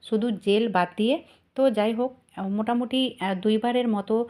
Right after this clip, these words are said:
আমি টুথপেস্ট এখানে দিয়েছি, মানে এক কাপ জলে, আহ, দুইবারে যতটা দাঁত মাজতে লাগে না, ঠিক ততটা এখানে দিয়েছি, ঠিক আছে? এবারে দেখো, এই জল দিয়ে কি করব, যে কাজটা আমাদের অনেকটাই সহজ হয়ে যাবে। যে কাজ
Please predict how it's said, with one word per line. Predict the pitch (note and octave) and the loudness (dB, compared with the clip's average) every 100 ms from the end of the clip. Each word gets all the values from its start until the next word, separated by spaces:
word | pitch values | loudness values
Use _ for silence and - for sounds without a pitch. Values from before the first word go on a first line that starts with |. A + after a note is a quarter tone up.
| - - - | -8 -14 -4
আমি | A#3 | -4
টুথপেস্ট | A#3+ - G3 - A3+ G#3 | -4 -4 -6 -2 -4 -4
এখানে | F#3+ G#3+ A3+ | -4 -2 -2
দিয়েছি, | G3 G#3+ A3 A3 | 0 0 0 -2
মানে | A3 G#3 - | -2 -4 -6
এক | F#3+ - | -8 -2
কাপ | B3 A#3+ | -4 -2
জলে, | G3 F#3 C4 - - - - | 0 2 2 0 -18 -20 -6
আহ, | F#3+ F#3 | -2 0
দুইবারে | A3 B3 C#4+ D4 | 2 2 4 4
যতটা | A3+ G#3+ A#3 A#3 | 2 0 2 2
দাঁত | F3+ F3+ G#3+ | 4 2 0
মাজতে | A3 A3 C4 | -4 0 0
লাগে | C#4 E4 | 2 2
না, | G#4 A#3+ - _ _ | 0 -4 -8 _ _
ঠিক | C4+ C#4 - | -2 -2 -2
ততটা | F#3 G3+ A#3 | -4 -2 -2
এখানে | A#3 G#3+ B3+ | -2 0 -2
দিয়েছি, | G#3 F3 - | -2 -4 -4
ঠিক | E3+ A#3+ | -6 -2
আছে? | D4+ F#4 G#3 - - - - | 0 0 -4 -8 -20 -20 -8
এবারে | G#3 B3+ C#4+ | -2 2 2
দেখো, | A#3 B3 - - | 2 0 -4 -2
এই | G#3 B3 G#3+ | -2 0 0
জল | F#3+ F#3+ G#3+ | 2 2 2
দিয়ে | B3 A#3+ C4+ - _ _ | 2 2 0 -6 _ _
কি | - C4 | 0 0
করব, | D4+ D4+ C4+ A3+ | 2 2 2 2
যে | A#3+ C4 | 2 0
কাজটা | B3+ F3+ F#3 A3 | 0 -2 -2 -4
আমাদের | A3 A3+ A#3+ F#3+ | -2 -2 -4 -4
অনেকটাই | A#3+ B3+ D4+ | -6 -4 -6
সহজ | C#4 G3+ F#3 A#3 B3+ | -4 -4 0 0 0
হয়ে | A3+ G3+ | 2 4
যাবে। | F#3 F#3 C#4 - - _ | 2 0 -2 -4 -20 _
যে | G#3 B3 | -2 -2
কাজ | B3+ F3+ | 0 -2